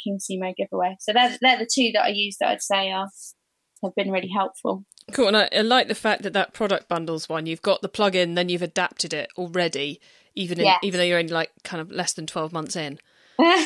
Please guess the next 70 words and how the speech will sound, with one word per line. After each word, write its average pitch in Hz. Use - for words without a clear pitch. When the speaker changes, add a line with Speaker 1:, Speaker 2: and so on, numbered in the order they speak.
Speaker 1:
Yeah, 196
that's, 262
that's 320
the 349
beauty 294
of 208
having 226
a, 208
a 214
developer 208
husband, 175
though, 170
I 175
have 190
to -
say. 185
I 185
wouldn't 214
know 202
where 240
to 240
begin 170
without 180
him. 180
But 185
yes, -
it 202
has 196
been 190
fantastic. -
<laughs> -
Speaker 2:
And 262
I, 220
I'm 226
guessing, 247
just 233
to -
go 233
into 220
a -
little 190
bit 185
more 180
detail 180
of 170
what 175
that -
does, 160
is 180
that 175
if 202
you 208
have 220
to 196
buy 208
pâté 185
in 170
units 175
of 165
ten 160
and 156
you 160
have 165
to 170
buy 160
wine 165
in 160
units 160
of 160
twelve, 151